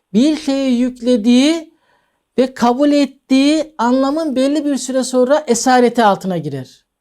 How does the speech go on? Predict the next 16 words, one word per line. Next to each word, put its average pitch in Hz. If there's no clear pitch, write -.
Zihnini 277
yönetebildiğin 269
sürece 220
ana 220
odaklanabilirsin. 180
Umut 247
senin, 214
hayal 226
senin, 202
zihnindeki 254
resim 240
senin 214
sevgili 202
kardeşim. 160
Ben 247
sadece 202